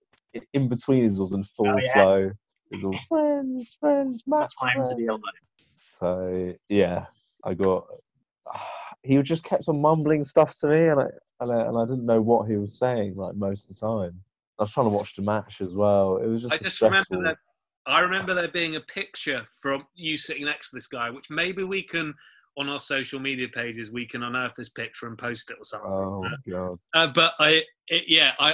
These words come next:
Speaker 3: I just remember that story. And I reckon there was about fifteen of us there, or e-, maybe even more. It was a
Speaker 1: Yeah.
Speaker 3: big contingent of people, um, at Fulham versus Roma, which is kind of funny because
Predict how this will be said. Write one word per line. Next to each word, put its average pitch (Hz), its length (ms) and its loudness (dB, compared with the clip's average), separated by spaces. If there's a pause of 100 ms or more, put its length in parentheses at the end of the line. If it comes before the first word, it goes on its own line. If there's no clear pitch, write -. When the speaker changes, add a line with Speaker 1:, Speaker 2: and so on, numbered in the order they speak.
(120)
Speaker 3:
I - 40 2
just - 240 -2
remember 147 640 4 (140)
that 131 240 0
story. 143 240 0
And 170 100 0
I 202 40 2
reckon 320 340 -2
there 311 100 2
was 220 140 2
about 156 240 0
fifteen 135 480 0
of 110 80 -8
us 101 260 -8
there, 98 260 -10
or 104 200 -14 (100)
e-, 143 140 -8
maybe 139 260 0
even 120 200 -2
more. 117 220 -6
It 113 60 -8
was 117 120 -6
a 123 100 -4 (240)
Speaker 1:
Yeah. 110 280 0
Speaker 3:
big 95 120 0 (120)
contingent 139 540 -2
of 120 80 -16
people, 120 640 -4 (240)
um, 127 320 0
at 147 200 0
Fulham 151 460 0
versus 143 400 2
Roma, 156 340 2
which - 200 -8
is 127 80 -4
kind 131 240 2
of 131 80 -4
funny 147 320 2
because 117 440 -6